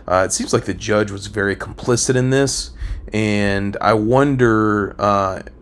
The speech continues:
wh-, for the judges, the, especially in this case, I wonder, uh, if the judge, uh, was,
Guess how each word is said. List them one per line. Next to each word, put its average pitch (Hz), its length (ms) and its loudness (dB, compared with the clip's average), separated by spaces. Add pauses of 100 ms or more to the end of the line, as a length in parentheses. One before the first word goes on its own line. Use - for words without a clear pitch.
(240)
wh-, 117 160 -2
for 120 220 0
the 101 80 -4
judges, 113 720 0 (320)
the, 98 420 2
especially 123 360 2
in 110 80 2
this 127 120 0
case, - 360 -2 (960)
I 131 40 0
wonder, 120 600 4 (320)
uh, 98 460 4
if 107 200 -4
the 110 80 -4
judge, 110 720 0
uh, 98 460 0
was, 98 800 0